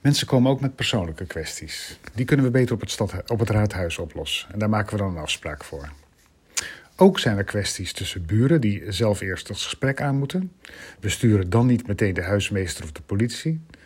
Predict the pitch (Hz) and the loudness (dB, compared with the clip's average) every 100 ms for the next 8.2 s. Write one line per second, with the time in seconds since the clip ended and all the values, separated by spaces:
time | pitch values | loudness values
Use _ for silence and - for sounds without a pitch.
0 | - 107 107 92 101 92 131 147 - 90 | -6 0 0 0 -2 4 6 6 2 -4
1 | - 87 85 - 82 101 139 147 _ _ | -2 -2 -2 -6 -4 -2 -4 -10 _ _
2 | _ _ - - - - 120 107 110 98 | _ _ -12 -10 -10 -4 0 2 2 4
3 | - 175 175 135 117 123 117 110 101 113 | 6 6 4 2 2 2 4 4 2 0
4 | - 117 90 104 113 85 82 80 76 - | -2 -2 0 2 2 2 -4 -8 -10 -14
5 | - _ _ - - - - 95 117 123 | -20 _ _ -20 -20 -12 -2 4 6 8
6 | 113 98 87 85 90 104 123 143 - 90 | 6 4 -2 -2 0 2 2 0 -6 -6
7 | 87 92 90 101 - 82 78 95 101 117 | -2 -2 -2 -2 -4 -6 -4 -2 -2 -2
8 | 156 147 | -4 -6